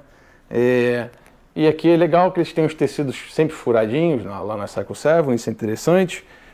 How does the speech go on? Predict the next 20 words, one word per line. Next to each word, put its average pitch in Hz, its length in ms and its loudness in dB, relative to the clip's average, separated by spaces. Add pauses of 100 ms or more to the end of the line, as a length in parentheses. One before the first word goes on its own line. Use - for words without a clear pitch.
(640)
dá 110 180 0
uma, 107 520 -4
uma 113 140 -8
respira-, 107 520 -2
dá 113 180 -4
uma 110 520 -4 (140)
troca 135 380 2
de, 107 360 -4
de, 101 140 -16
de 110 120 -14
calor 113 420 -4 (380)
melhor. 147 440 2 (920)
A 180 80 4
barra 165 340 4
aqui 165 160 -4
da 156 120 4
berm-, 139 320 0
da, 135 340 4
do 127 240 -8
bretelle, 135 640 2